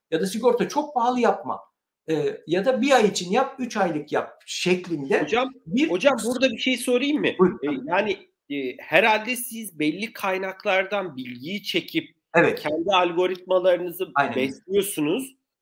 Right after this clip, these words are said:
Speaker 2: ve daha sonra da o, e, işte arkadaki algoritmalar sayesinde diyeyim, e, analizinizi o ilgili, e, yöneticinin karşısına çıkartıyorsunuz.
Speaker 1: Aynen.
Speaker 2: Yoksa bu manuel,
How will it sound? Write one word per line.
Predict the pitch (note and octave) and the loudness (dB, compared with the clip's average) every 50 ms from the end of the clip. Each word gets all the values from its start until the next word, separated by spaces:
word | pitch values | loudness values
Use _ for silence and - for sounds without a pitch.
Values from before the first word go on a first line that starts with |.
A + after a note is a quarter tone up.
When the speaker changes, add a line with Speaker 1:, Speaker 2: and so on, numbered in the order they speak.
| _ _ _ | _ _ _
Speaker 2:
ve | C3 E3 G3 G#3+ G3+ - - | -2 0 0 0 0 -2 -4
daha | E3 E3 G3 A3 G#3 | -4 -2 -2 -2 -2
sonra | - - G#3 F3+ F3 E3 E3 D#3+ D#3+ | -2 -2 0 0 0 0 -2 -2 0
da | A#3 C4 B3+ B3+ - - _ _ | 0 0 0 0 -4 -10 _ _
o, | E3 G3+ G#3+ G#3 G3 - - - | -2 0 0 0 0 -2 -4 -4
e, | C#3+ C3+ C3+ C3 C3+ C3+ C3 C3 C3 C3 B2+ - - _ _ _ _ _ - | -2 -2 0 0 0 0 -2 -2 -2 -4 -6 -8 -14 _ _ _ _ _ -18
işte | C3 - - - C3+ A#2 A#2 A#2+ - _ _ _ _ _ _ _ - _ _ _ _ _ _ _ _ _ _ | -16 -16 -8 -4 -2 -2 -2 -4 -6 _ _ _ _ _ _ _ -20 _ _ _ _ _ _ _ _ _ _
arkadaki | C3 C#3 C#3+ C#3+ - E3 D3+ E3+ E3 - - D#3+ | -4 -4 -4 -2 -2 -2 -2 -2 -4 -4 -2 -2
algoritmalar | D#3 D#3 D3+ D3+ F3 F3 F3+ F3 - F3 E3+ D#3+ D#3 D3+ C#3+ | -2 -2 0 -2 -2 -2 -4 -4 -2 -2 0 2 2 0 0
sayesinde | C#3 - - E3 D3+ C#3+ C3+ C#3 C3 C3+ - D3 C#3+ C#3+ D3 C#3+ | -2 -4 -2 -2 0 0 0 0 -2 -6 -6 -6 -4 -4 -4 -6
diyeyim, | B2+ D3+ D#3 G3 B3+ C#4 C#4+ C#4 - _ _ _ _ _ _ - | -8 -10 -8 -4 -4 -4 -4 -6 -12 _ _ _ _ _ _ -8
e, | C3+ C3+ C3+ C3+ C3+ C3+ C3 A#2+ - - _ _ _ - | -6 -4 -4 -2 -2 -2 -2 -4 -4 -10 _ _ _ 0
analizinizi | C3+ D#3 E3 F3 F3+ F#3 F#3 D#3 D3+ F3 F3 E3+ E3+ D#3+ E3+ - B3+ C4+ C4 C4 - - | 2 2 4 4 2 0 -4 -6 -2 0 2 2 2 2 0 -2 -2 -2 -2 -2 -4 -4
o | E3+ F#3+ F3+ | -4 -4 -4
ilgili, | F3+ F3 E3 D#3 E3 F#3+ F#3 G#3 A3 G#3+ - - D3+ | -4 -8 -10 -8 -6 -6 -4 -2 -2 -2 -2 -2 -2
e, | D#3 | -2
yöneticinin | D3+ C#3+ C#3+ D#3 E3+ F3+ F3 E3+ - - - - A#3 B3 B3+ | -2 0 2 2 4 4 4 2 0 -8 -8 -6 -6 -4 -2
karşısına | - F#3+ G3 G#3+ G#3+ - - - G#3+ A3 | 2 2 2 2 2 -2 -2 2 2 2
çıkartıyorsunuz. | A3 - - G#3+ F#3+ F3 - - E3+ - - - F3+ F#3+ | 2 0 0 0 0 0 0 -2 -4 -4 -2 2 2 4
Speaker 1:
Aynen. | D3+ F3 | 4 4
Speaker 2:
Yoksa | F3 - - A3 | 2 2 0 2
bu | F#3+ F#3+ G#3 G3 - - - _ _ _ - | 6 6 6 6 6 4 -4 _ _ _ -4
manuel, | B2+ C#3+ D#3 F3+ F#3 G3 G3 G3 G3+ F#3+ | 0 2 4 4 6 8 8 8 8 6